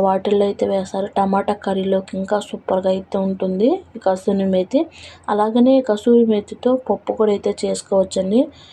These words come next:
మెంతాకు టేస్ట్గా వస్తుంది. కసూరి మేతి కూడా మెంతాకుతోనే తయారు చేస్తారు కదా ఈ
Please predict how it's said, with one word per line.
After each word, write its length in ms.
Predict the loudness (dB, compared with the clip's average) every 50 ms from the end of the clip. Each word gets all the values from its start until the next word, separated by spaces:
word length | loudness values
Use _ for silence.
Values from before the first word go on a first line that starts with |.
| -20 -20 -8 -2
మెంతాకు 640 | 0 2 2 2 2 0 0 0 0 -2 0 0 0 0 2
టేస్ట్గా 440 | 2 2 2 2 0 -2 -2 0 -2 0 0 0
వస్తుంది. 480 | -2 -2 -2 -2 -2 0 0 0 0 0 0
కసూరి 380 | 0 0 0 2 0 0 2 2 0
మేతి 220 | 0 -2 -2 -2 -2
కూడా 160 | 0 0 2 2 2 2 2
మెంతాకుతోనే 680 | 2 2 2 2 2 2 2 2 2 2 2 2 2 2 2 0
తయారు 280 | 0 0 0 0 -2 -2
చేస్తారు 380 | -4 -6 -6 -6 -8 -8 -6 -6
కదా 160 | -4 -4 -2 -4
ఈ 20 | -4